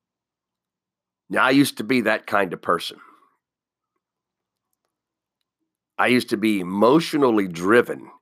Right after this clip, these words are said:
in such a way that, you know, things were great when I was, when it was going great, when I felt good, when I was excited, and when I was motivated, and when I was inspired. Things were not great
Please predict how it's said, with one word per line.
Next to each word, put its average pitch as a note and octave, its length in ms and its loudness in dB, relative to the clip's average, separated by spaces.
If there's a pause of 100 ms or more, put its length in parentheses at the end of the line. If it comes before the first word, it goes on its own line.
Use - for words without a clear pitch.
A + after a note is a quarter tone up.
in F2 140 -6
such - 380 -2
a F2 60 -2
way F2 240 0
that, D#2 300 -6 (760)
you F2+ 120 -2
know, E2 140 -2
things A#2 380 0
were A2 140 2
great A2+ 500 0
when A2+ 180 2
I A#2+ 160 2
was, G#2 240 0
when G#2+ 100 2
it B2 120 2
was F#2 140 -8
going A#2+ 340 2
great, C#3+ 320 0 (280)
when G2 240 -2
I A#2 100 0
felt B2 440 0
good, C3+ 380 0
when G2+ 180 -2
I A2+ 80 4
was A2 200 -2
excited, A2 640 -2
and E2+ 100 -12
when F2+ 100 -4
I G2 80 -2
was G2 260 -4
motivated, F2+ 720 -2
and C#2+ 80 -16
when D2+ 140 -10
I D#2 100 -6
was D#2 240 -12
inspired. D#2+ 840 -4 (2500)
Things C3 280 -2
were D#3 100 2
not D#3+ 260 0
great - 380 -6